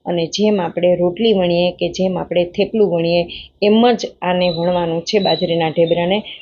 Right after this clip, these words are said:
ઘણા હાથની મદદથી પણ, અ, થાબડીને કરે છે, પણ એવી થાબડીને કરવાની જરૂર જ નહીં રહે. વેલણાની મદદથી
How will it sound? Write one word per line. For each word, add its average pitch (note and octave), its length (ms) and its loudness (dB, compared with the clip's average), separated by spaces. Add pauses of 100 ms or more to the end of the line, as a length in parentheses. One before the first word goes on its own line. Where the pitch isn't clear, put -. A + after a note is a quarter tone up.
(120)
ઘણા G3+ 180 4
હાથની F#3+ 420 0
મદદથી G3+ 460 2
પણ, F#3+ 240 -2
અ, F3 300 4
થાબડીને G3 840 0
કરે F3 200 2
છે, F#3 140 -8
પણ F#3+ 280 -4
એવી A3 220 2
થાબડીને G#3+ 500 0
કરવાની G3+ 400 0
જરૂર G3+ 400 2
જ D#3+ 80 -8
નહીં E3+ 180 -2
રહે. E3+ 140 0
વેલણાની G3 520 2
મદદથી F#3+ 500 0